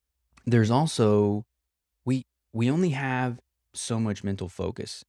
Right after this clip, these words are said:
And so it doesn't mean we have to be problem solving all the time. Operating consciously doesn't mean we're always actively solving problems. It's, we're aware. So we don't have to be on all the time.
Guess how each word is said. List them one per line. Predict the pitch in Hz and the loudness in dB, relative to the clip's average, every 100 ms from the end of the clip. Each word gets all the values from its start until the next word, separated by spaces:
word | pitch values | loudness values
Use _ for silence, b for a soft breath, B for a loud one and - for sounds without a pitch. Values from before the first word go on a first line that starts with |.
| - | -8
And | 110 | -4
so | 120 113 101 _ _ _ | -2 -4 -6 _ _ _
it | - | -10
doesn't | 196 190 | -6 -4
mean | 196 | -4
we | 175 | -4
have | 147 | -6
to | 131 | -4
be | 113 | -6
problem | - 104 113 113 98 | -4 -2 0 0 -2
solving | 101 92 92 85 - | -2 -4 -4 -8 -8
all | 90 92 | -8 -8
the | - | -8
time. | - 90 - - _ _ _ _ _ _ _ _ | -10 -10 -12 -16 _ _ _ _ _ _ _ _
Operating | 110 - 147 139 | -6 -2 0 0
consciously | 123 123 117 101 104 | 0 -2 -4 -4 -4
doesn't | 101 101 90 | -2 -2 0
mean | 104 101 | 2 2
we're | 92 - | 0 -2
always | - 131 117 113 101 - | 0 2 4 2 0 -4
actively | 98 104 107 101 98 | -6 -6 -4 -4 -4
solving | - 101 95 92 95 | -4 -2 -2 -4 -10
problems. | - 92 85 - - - - | -10 -8 -8 -10 -14 -14 -12
It's, | 107 - _ | -12 -14 _
we're | 110 113 | -2 0
aware. | 104 90 90 - - - _ _ | 0 -2 -6 -8 -14 -20 _ _
So | - 110 98 _ _ _ _ | -4 -2 -2 _ _ _ _
we | 120 | -2
don't | 165 | 0
have | 196 | 0
to | 170 | -2
be | 175 - | -6 -2
on | 120 120 110 | 0 2 2
all | - 95 90 | 0 -2 -2
the | |
time. | 90 90 85 90 | -4 -8 -8 -10